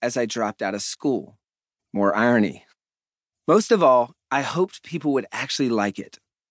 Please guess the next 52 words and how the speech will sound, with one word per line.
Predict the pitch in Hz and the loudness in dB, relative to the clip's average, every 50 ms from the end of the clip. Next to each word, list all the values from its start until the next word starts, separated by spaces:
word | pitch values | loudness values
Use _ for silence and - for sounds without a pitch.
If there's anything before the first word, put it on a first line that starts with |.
| _ _ _ _ _ _ _ _ _ _ _ - | _ _ _ _ _ _ _ _ _ _ _ 0
Publishing | - 262 269 311 254 - 277 | 2 4 4 4 2 2 4
your | 247 214 | 2 2
first | - 226 202 190 180 - | 4 4 2 2 4 4
book | 180 175 - | 2 2 2
kind | - 190 254 359 | 2 0 0 0
of | - | 2
feels | 269 214 190 | 0 0 2
like | 202 175 151 | 2 0 0
standing | - - - 175 185 196 185 | 0 -2 -2 0 0 0 0
up | 180 170 - | 0 0 0
in | 170 151 | -2 -2
front | - 180 170 165 | 0 -2 -2 0
of | 147 | -2
a | 139 | -4
crowd | - - 151 139 135 139 143 | -4 0 0 2 2 2 2
with | 135 127 | 0 0
no | 135 131 | -2 -2
clothes | 123 - - 135 123 120 - | -2 -2 0 0 0 0 -2
on. | 110 82 71 76 _ _ _ _ _ - - | -6 -12 -12 -18 _ _ _ _ _ -12 -8
It's | - - | -4 -2
revealing, | 151 147 139 165 180 185 180 175 165 165 165 165 156 _ _ _ - | 0 0 2 4 4 4 6 4 2 2 0 -4 -8 _ _ _ -8
you | 135 117 | -8 -6
feel | - 135 107 | -4 -4 -4
vulnerable, | 98 107 135 143 151 147 143 135 143 139 131 131 135 - _ _ _ _ _ - | -2 0 2 4 4 4 4 4 4 4 4 2 0 -2 _ _ _ _ _ -4
and | 131 131 | -2 0
you | 135 139 | 0 0
really | 135 139 147 170 185 196 196 185 | 2 2 4 4 6 6 6 6
hope | 175 156 156 147 147 - | 4 4 2 0 0 0
that | 147 - | -2 -2
people | - 147 147 139 127 | 0 0 0 0 2
like | 117 113 113 113 - - | 2 2 2 0 0 -4
what | 110 101 | -6 -6
they | 104 101 | -6 -6
see. | 98 - - 87 85 90 - _ _ _ _ _ _ _ _ _ _ _ _ _ _ _ _ | -6 -8 -10 -10 -12 -16 -20 _ _ _ _ _ _ _ _ _ _ _ _ _ _ _ _
One | - 165 208 254 247 | 0 2 2 4 4
day, | 240 220 214 | 4 4 4
towards | - 202 208 185 160 | 4 4 2 2 2
the | 185 170 | 2 2
end | 180 202 220 | 2 2 2
of | 202 | 2
my | 185 180 170 | 2 2 2
book's | 143 165 175 165 - - | 2 0 0 0 0 -2
launch | 156 143 143 135 - - | 0 0 0 -2 -2 -4
week, | 123 110 117 123 _ _ _ _ _ - | -2 -2 -4 -4 _ _ _ _ _ -2
I | 160 | -2
decided | 170 - 247 240 254 | 0 0 0 0 0
to | 247 208 | 0 0
go | 190 | 0
snowboarding | 180 156 - - 165 165 165 147 151 147 143 | 0 0 -2 -2 0 0 2 2 2 2 2
with | 139 139 - | 0 0 -2
some | - 139 | -4 -6
friends. | 113 - 98 78 - - - - - | -6 -8 -10 -10 -12 -16 -20 -20 -20